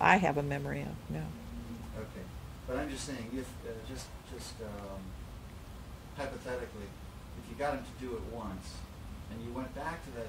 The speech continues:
Speaker 2: text, and you both looked at it, and it turns out the text itself had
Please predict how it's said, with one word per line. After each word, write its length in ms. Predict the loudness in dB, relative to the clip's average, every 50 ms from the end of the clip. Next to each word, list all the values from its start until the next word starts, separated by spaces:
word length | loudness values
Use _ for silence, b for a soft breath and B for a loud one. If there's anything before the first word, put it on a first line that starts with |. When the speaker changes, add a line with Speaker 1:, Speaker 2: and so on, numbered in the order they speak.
| -4 -6 -4
Speaker 2:
text, 480 | -4 -4 -4 -4 -6 -6 -6 -8 -8 -6 -6
and 80 | -6 -6
you 100 | -6 -4 -2
both 220 | 0 0 0 0 -2 -4
looked 240 | -4 -4 -4 -4 -4
at 80 | -4 -2
it, 280 | -2 -2 -4 -4 -6 -6 -8 -8 -8 -10 -8 -8 -8 -8 -8 -8 -10 -8 -8 -8 -6 -6 -8 -8 -8 -8 -8 -8 -8 -8 -8 -8 -8 -8 -8 -6 -6
and 160 | -4 -2 -2
it 80 | -4
turns 320 | -2 -2 -2 -2 0 0 2
out 220 | 2 2 0 -2 -4
the 80 | -6
text 240 | -4 -4 -4 -4 -4 -6 -6 -6
itself 320 | -6 -4 -2 -2 -2 -2 -2 -2
had 160 | -2 -2 -4